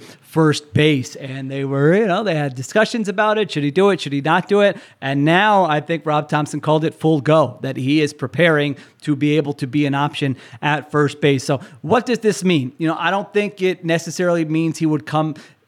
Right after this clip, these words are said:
back to the lineup earlier. I mean, all along the projection has kind of been he can come back as a hitter before he can come back as a fielder. But the thought I had, and from all the reporting, was that he's just gonna come back and be a D H this year,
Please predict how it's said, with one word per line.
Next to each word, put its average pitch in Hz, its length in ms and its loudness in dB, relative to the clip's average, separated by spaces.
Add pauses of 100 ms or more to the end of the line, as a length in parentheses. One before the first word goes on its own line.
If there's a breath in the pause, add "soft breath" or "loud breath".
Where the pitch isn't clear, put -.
(120)
back 160 480 -2
to 156 240 -2
the 147 160 -4
lineup 185 580 0
earlier. 240 520 2
I - 100 -2
mean, 202 140 0
all 170 260 4
along 165 340 4
the 156 80 -4
projection 156 480 -4
has 143 140 -4
kind 151 220 0
of 135 80 -2
been 151 200 2 (160 loud breath)
he 156 120 -4
can 147 160 0
come 160 200 2
back 160 220 2
as 143 120 -4
a 143 60 0
hitter 160 360 4 (200 loud breath)
before 156 300 0
he 151 80 2
can 147 160 -2
come 151 180 2
back 147 220 0
as 139 120 -4
a 143 40 -6
fielder. 190 480 2 (240 loud breath)
But 151 260 0
the 151 100 0
thought 180 260 2
I 220 140 4
had, 185 280 4
and 151 260 0
from 156 160 -2
all 156 120 2
the 151 100 2
reporting, 185 460 2
was 139 120 -4
that 147 140 2
he's 175 160 -2
just 196 160 -4
gonna 175 140 2
come 160 200 0
back 160 220 0
and 151 100 0
be 143 120 -2
a 139 40 0
D 143 220 -2
H 180 220 2
this 135 200 -6
year, 143 240 4